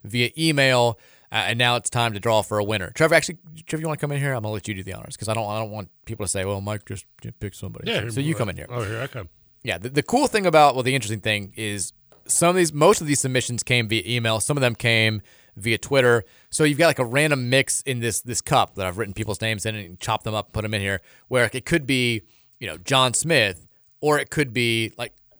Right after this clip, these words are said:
Speaker 1: Cards fan sixty-nine twenty-four seven who wins the ticket. So we'll, we'll figure this out. Uh, Trevor's taking, I was gonna say, it took, it took you a long time to walk up. We're right next door. He's sauntering in.
Speaker 2: It's a long walk,
Speaker 1: So it's a, <laughs> it's a, it's a long walk. All right, here he comes. He's drawing up. I'll put the video out here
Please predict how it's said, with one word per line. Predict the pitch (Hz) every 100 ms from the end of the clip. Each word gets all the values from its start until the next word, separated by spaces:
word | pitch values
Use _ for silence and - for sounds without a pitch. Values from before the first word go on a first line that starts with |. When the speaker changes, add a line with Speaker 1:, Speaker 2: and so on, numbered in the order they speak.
| -
Speaker 1:
Cards | 143 135 -
fan | - 123 117 113 110
sixty-nine | - - 127 123 117 113
twenty-four | 101 110 101 107
seven | 95 117 90 87 110
who | 117
wins | 110 107
the | 90
ticket. | - 92 - -
So | 101 98
we'll, | 95 110
we'll | 113 113
figure | - 101
this | 87 85
out. | 82 - _ _ _ _
Uh, | - 90
Trevor's | - 117 110
taking, | - 104 92 - _ _ _
I | 92
was |
gonna | 95
say, | -
it | 107
took, | - 135
it | 131
took | 233
you | 196
a |
long | 92 98 135
time | 117 135 120
to |
walk | 87 87 107
up. |
We're | 110
right | 117 165
next | 143 127
door. | - 156 - - _
He's | - 123
sauntering | - 143 151 165 156 139
in. | 120 120 131 -
Speaker 2:
It's | - -
a |
long | 196 196 - -
walk, | - - - -
Speaker 1:
So | 170
it's | 165 160
a, |
<laughs> | 165 - -
it's | 330 -
a, | -
it's | -
a | 240
long | 196 170 175
walk. | 190 269 101 - - - - -
All | 107
right, |
here | 113
he | 110
comes. | 104 92 87
He's | 101
drawing | 107 107
up. | 110 110
I'll | 104 113
put | -
the | 104
video | 101 95 92
out | 90
here | 90 92